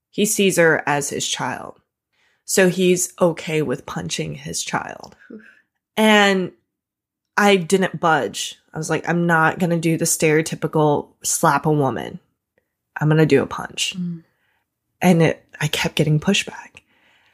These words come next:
Speaker 1: And eventually I told him, "My dad punched me in the jaw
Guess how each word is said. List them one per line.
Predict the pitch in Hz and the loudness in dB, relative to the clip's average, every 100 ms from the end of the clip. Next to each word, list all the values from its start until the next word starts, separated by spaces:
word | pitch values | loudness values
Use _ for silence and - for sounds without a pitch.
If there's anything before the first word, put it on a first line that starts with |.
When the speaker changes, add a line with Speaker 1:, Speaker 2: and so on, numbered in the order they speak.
| _ _ | _ _
Speaker 1:
And | - 175 | 2 4
eventually | 151 156 - 160 | 4 2 4 4
I | 151 | 4
told | - 156 | 2 2
him, | 156 147 - | 4 2 -2
"My | 170 160 151 147 156 | 2 4 4 2 2
dad | 143 131 - | 2 2 -2
punched | - 151 - 151 | -6 -4 -4 -4
me | 143 110 - | -4 -4 -6
in | 151 127 | -8 -8
the | - | -8
jaw | - - - | -8 -8 -12